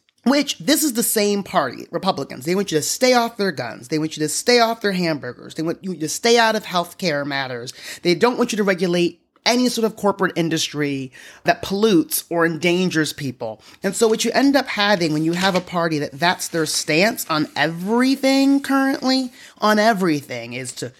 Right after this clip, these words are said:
"Freedom and leave me alone." Our country's fucked up.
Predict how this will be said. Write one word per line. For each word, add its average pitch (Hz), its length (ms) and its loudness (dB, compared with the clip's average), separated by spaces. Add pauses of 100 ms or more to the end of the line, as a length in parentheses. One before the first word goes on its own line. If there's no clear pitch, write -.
(320)
"Freedom 320 680 -2
and 277 80 -6
leave 349 200 0
me 320 120 -4
alone." 311 720 -4 (380)
Our 202 80 0
country's 254 300 -4
fucked - 420 -2
up. 233 300 2